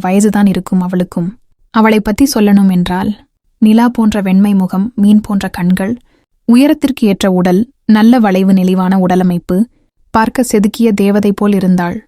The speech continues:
அப்பப்பா, அதை காண ரெண்டு கண்கள் போதாது. அவள் அவ்வளோ அழகாக இருந்தாள். அதிலும் மணப்பெண் என்பதால் இன்னும் ரொம்ப அழகாக இருந்தாள். நான் அவள் மணப்பெண் என்பதை மறந்து அவளையே பார்த்திட்டு இருந்தேன்.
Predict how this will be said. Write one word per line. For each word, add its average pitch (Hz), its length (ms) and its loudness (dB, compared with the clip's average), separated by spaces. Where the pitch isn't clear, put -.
அப்பப்பா, 226 360 -2
அதை 214 200 -2
காண 247 300 2
ரெண்டு 196 280 0
கண்கள் 202 340 0
போதாது. 190 380 -2
அவள் 202 280 2
அவ்வளோ 208 240 0
அழகாக 196 460 -2
இருந்தாள். 185 380 -4
அதிலும் 214 340 4
மணப்பெண் 220 440 2
என்பதால் 190 460 -2
இன்னும் 214 380 4
ரொம்ப 220 200 2
அழகாக 196 420 -2
இருந்தாள். 185 460 -2
நான் 240 180 4
அவள் 226 240 4
மணப்பெண் 254 540 4
என்பதை 214 260 2
மறந்து 208 440 4
அவளையே 202 360 0
பார்த்திட்டு 190 440 -2
இருந்தேன். 185 440 0